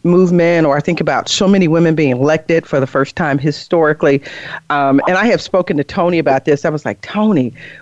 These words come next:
wouldn't it be really great? You know, it, it's like a Allison Williams moment, you know, full circle, uh, empowering women tour of music." And, um, it's almost like the Vagina Monologue, from theater to theater, just an intimate, intimate night with women, and basically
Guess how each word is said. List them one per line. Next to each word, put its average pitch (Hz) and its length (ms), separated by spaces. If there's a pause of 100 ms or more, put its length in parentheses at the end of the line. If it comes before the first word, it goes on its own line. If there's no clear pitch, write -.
(100)
wouldn't 269 160
it 226 40
be 160 120
really 190 260
great? 151 540
You 175 80
know, 156 320 (140)
it, - 220
it's - 260
like 311 180
a 147 160
Allison 185 480
Williams 175 420
moment, 170 600
you 180 60
know, 156 120
full 202 260
circle, 196 680
uh, 139 120 (300)
empowering 175 1040
women 185 380
tour 214 500
of 143 160
music." 175 720
And, 143 260 (440)
um, 170 160
it's 220 160
almost 277 260
like 190 160
the 165 60
Vagina 160 400
Monologue, 170 720
from 127 140
theater 175 340
to 165 100
theater, 170 400
just 156 240
an - 80
intimate, 175 520
intimate 170 360
night 143 300
with 147 240
women, 156 320
and 156 140
basically 151 220